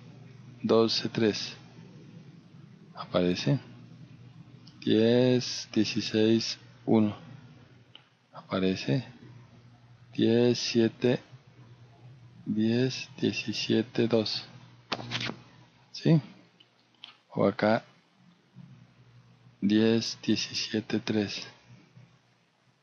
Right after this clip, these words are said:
sí, funciona. Diez, quince, ocho, funciona. Diez, catorce, nueve,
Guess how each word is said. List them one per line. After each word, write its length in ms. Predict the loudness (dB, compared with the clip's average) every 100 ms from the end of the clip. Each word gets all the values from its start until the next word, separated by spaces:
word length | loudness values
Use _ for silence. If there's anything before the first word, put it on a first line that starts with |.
| _ _ _ _ _ _ _ -14
sí, 200 | 0 0
funciona. 500 | 2 0 2 2 0 -6 -20 -20 -20 -20 -20 -20 -20 -2
Diez, 520 | 2 4 4 2 -6 -12 -20 -20 -20 -20 _ -20 _ _ _ -20 -20 -4
quince, 1120 | 4 4 4 -2 -2 2 4 6 4 4 0 -6 -20 -20 -12
ocho, 400 | -2 -2 -2 -8 -12 -18 -20 -20 -18 -18 -18 -20 -20 -20 _ -20 _ _ _ _ _ _
funciona. 480 | -6 0 2 2 0 -10 -20 -20 -20 -20 -12
Diez, 600 | -2 4 4 4 2 -2 -12 -20 -20 -20 -20 -20 -20 -20 -20 -20 -20 -20 -20 -8
catorce, 800 | -2 2 4 4 2 -4 -6 -8 -20 -20 -20 -20 -20 _
nueve, 380 | 0 4 4 0